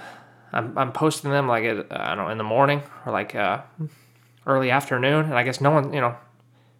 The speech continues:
people with jobs aren't fucking home. It's just a bunch of little kids with, you know, little high school brats or whatever. Oh man, I love it. I love when my comedy gets criticized by twelve-year-olds. Oh, it's great. It's awesome. It's awesome. Twelve-year-olds on the internet.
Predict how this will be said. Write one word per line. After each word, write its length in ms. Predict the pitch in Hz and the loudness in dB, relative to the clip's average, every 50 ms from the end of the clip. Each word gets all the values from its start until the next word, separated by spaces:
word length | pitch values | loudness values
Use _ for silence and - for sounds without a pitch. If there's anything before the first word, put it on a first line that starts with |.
| _ | _
people 160 | - 233 220 196 | 2 4 6 8
with 140 | 151 120 | 6 6
jobs 340 | 104 117 120 147 165 147 120 | 6 6 8 8 8 6 4
aren't 160 | 120 123 123 | 2 0 0
fucking 220 | - 139 123 120 113 | -2 -4 -4 -4 -2
home. 180 | 120 127 135 | -2 0 0
It's 100 | 135 127 | 0 -2
just 140 | - 143 123 | -2 -4 -4
a 60 | 120 | -4
bunch 160 | 117 117 - - | -4 -4 -4 -4
of 60 | 123 | -4
little 140 | 117 107 - | -4 -6 -4
kids 280 | - 147 143 139 127 | -2 0 0 0 0
with, 200 | 117 107 - - - | -4 -8 -8 -12 -14
you 120 | - 127 | -10 -6
know, 160 | 120 120 120 - - _ _ _ _ _ _ _ _ _ _ _ _ - | -6 -6 -6 -6 -12 _ _ _ _ _ _ _ _ _ _ _ _ -4
little 160 | 131 120 - | -4 0 2
high 120 | 127 147 | 2 2
school 200 | - - 143 120 | 2 2 0 0
brats 420 | 110 107 113 113 113 - - - - - | 4 4 4 4 2 0 -4 -10 -10 -6
or 100 | - 98 | -6 -2
whatever. 300 | 107 113 107 101 135 - - _ _ _ _ _ _ _ _ _ _ _ _ _ _ _ _ _ _ _ _ _ _ _ _ _ _ _ _ _ _ _ _ _ _ - - - - - - - - - - - - - _ _ _ _ _ _ - - | 0 0 0 -2 -2 -6 -10 _ _ _ _ _ _ _ _ _ _ _ _ _ _ _ _ _ _ _ _ _ _ _ _ _ _ _ _ _ _ _ _ _ _ -20 -20 -20 -20 -20 -20 -20 -20 -20 -20 -20 -20 -20 _ _ _ _ _ _ 0 2
Oh 260 | 147 143 139 135 131 | 4 4 4 4 2
man, 220 | 123 123 123 127 | 4 4 4 6
I 60 | 135 139 | 8 8
love 180 | 151 165 143 | 8 8 8
it. 100 | 135 - - | 6 4 4
I 60 | - | 4
love 140 | 175 - - | 6 6 6
when 120 | 208 165 | 4 4
my 140 | 165 160 147 | 4 2 2
comedy 340 | - - 143 139 135 131 127 | 2 0 0 0 2 2 0
gets 160 | 127 123 - | 0 -2 -2
criticized 500 | - - 147 139 127 131 131 123 117 110 | 0 2 2 2 2 2 0 0 0 0
by 80 | - 120 | -2 -4
twelve-year-olds. 640 | - - 139 131 120 117 123 117 113 110 110 - 165 | -2 0 0 0 2 2 2 0 0 -2 -4 -2 2
Oh, 220 | 160 147 127 117 | 2 2 2 2
it's 100 | 110 - | 0 -4
great. 240 | - 127 117 110 110 - - - | -4 -4 -4 -4 -6 -8 -8 -6
It's 180 | 175 127 - | -6 -4 -2
awesome. 420 | - 107 107 110 - - 135 120 - - - - - - - - | 0 0 0 0 -2 -6 -6 -8 -10 -14 -20 -20 -20 -20 -12 -8
It's 160 | 196 185 - | -8 -6 -4
awesome. 460 | - 113 110 110 113 - 127 120 127 131 | -4 -2 -2 -2 -4 -6 -8 -10 -12 -12
Twelve-year-olds 500 | - - 135 127 123 135 131 127 131 123 | -6 -2 0 0 2 2 2 2 2 0
on 140 | 135 131 135 | 0 -2 0
the 80 | 135 | -2
internet. 420 | 123 117 117 113 117 117 123 - | -2 -2 -2 -2 -2 -2 -2 -4